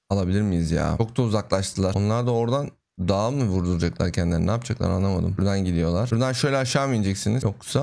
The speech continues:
aa, bu yolu takip ediyorlar. Aa, buradan da gidiş var. Okey. O zaman biz buradan çıkıp acaba onlara yukarıda karşılayabilir miyiz? Şehre doğru kaçıp mesela. Taraftan da gidiş var mı? Taraftan da gidiş var gibi duruyor. Bir saniye. Neyse arkadaşlar şöyle bir ilerleyelim.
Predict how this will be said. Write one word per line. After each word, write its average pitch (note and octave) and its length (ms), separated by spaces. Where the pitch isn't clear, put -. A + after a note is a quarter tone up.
aa, G#2+ 360
bu G#2 80
yolu A2 240
takip A2+ 380
ediyorlar. F2 680
Aa, G2+ 1200
buradan G2 320
da A#2+ 60
gidiş F#2 440
var. F2 240
Okey. F#2+ 440
O G2 40
zaman A#2 220
biz A#2+ 140
buradan C3+ 240
çıkıp B2+ 300
acaba A2 240
onlara A2+ 520
yukarıda G#2+ 440
karşılayabilir G#2+ 600
miyiz? G2 160
Şehre F#2+ 380
doğru G2 180
kaçıp - 280
mesela. E2+ 440
Taraftan G#2 420
da D3+ 40
gidiş A#2+ 320
var C#4 140
mı? C#3 260
Taraftan A#2 380
da B2 40
gidiş F#2 400
var F2 140
gibi F2 240
duruyor. F2 260
Bir F#2 40
saniye. E2+ 420
Neyse F#2+ 180
arkadaşlar F#2 480
şöyle G2 420
bir F#2 120
ilerleyelim. F#2 600